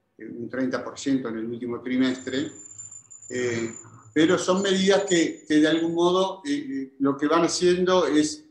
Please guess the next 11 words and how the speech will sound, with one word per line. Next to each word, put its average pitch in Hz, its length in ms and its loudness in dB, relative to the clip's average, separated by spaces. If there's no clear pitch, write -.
eh, 120 560 -4
mm, 123 380 -8
tratar 139 480 0
de 190 80 0
acercarnos 131 1160 -4
a 120 100 -6
una 147 220 -2
situación 147 880 -2
donde 151 640 0
varios 175 420 -2
componentes 135 1040 -2